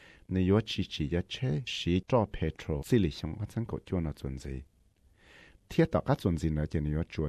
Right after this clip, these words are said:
chỉ cho chơi, và chỉ là tự do, là cho chơi hybrid. Và thế rồi, nếu tàu chỉ cho mình gì, thì chỉ là tự do, ok là xứ. Và giờ ít cho, họ lựa chọn chẳng chấp lại, cho lúc tuột sát chỉ chơi vô vô, cho cái giá chỉ có tàu xuất xua họ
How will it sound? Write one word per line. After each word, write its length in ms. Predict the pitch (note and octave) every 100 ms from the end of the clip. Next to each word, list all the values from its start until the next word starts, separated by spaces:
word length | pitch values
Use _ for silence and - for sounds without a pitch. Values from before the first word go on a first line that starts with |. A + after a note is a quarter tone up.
| -
chỉ 240 | - C2 -
cho 100 | D2
chơi, 300 | - A#2+ A#2
và 80 | C#2
chỉ 300 | C#2+ - C#2+ D2
là 100 | D2+
tự 120 | C#2+
do, 320 | - G2 G#2+ E2+
là 220 | E2 E2+
cho 120 | - C#2+
chơi 200 | - G#2+ G#2+
hybrid. 480 | C#2 C2+ - G2 D#2 - - _ _ _ - - - - _
Và 120 | G2+ -
thế 100 | B2
rồi, 240 | A#2 E2
nếu 140 | E2+ G2 -
tàu 160 | - G#2+
chỉ 260 | - - F#2 -
cho 160 | A#2
mình 220 | G#2+ G2+ F#2
gì, 320 | E2 D#2 D#2 _ -
thì 120 | D2+
chỉ 160 | - E2+
là 120 | E2+
tự 120 | D2
do, 180 | - G#2
ok 240 | G#2 -
là 220 | D2+ D2
xứ. 240 | - - G#2+ - _ _ _ _ _ _ _ _ _ _ - - - _ _
Và 100 | G#2
giờ 120 | G2+
ít 140 | C3+ -
cho, 320 | - G#2+ G#2 G#2+
họ 100 | B2
lựa 160 | G2+ D2+
chọn 220 | - D#2 D2
chẳng 180 | B2+ D3
chấp 300 | - A2 -
lại, 180 | C#2 C#2+ C#2+
cho 100 | -
lúc 120 | F#2+ -
tuột 160 | C#2+
sát 260 | - F#2 G#2+
chỉ 160 | - D#2+
chơi 220 | - G2 G#2
vô 360 | F2+ C#2 C#2 -
vô, 280 | F2 D2+ -
cho 120 | F#2 -
cái 280 | F#2 G#2 A#2+
giá 300 | - F2 F#2+ -
chỉ 220 | - C#2+
có 100 | D2+
tàu 160 | E2+ E2+
xuất 200 | - G#2+
xua 360 | - - G2+ F#2+
họ 260 | - C#2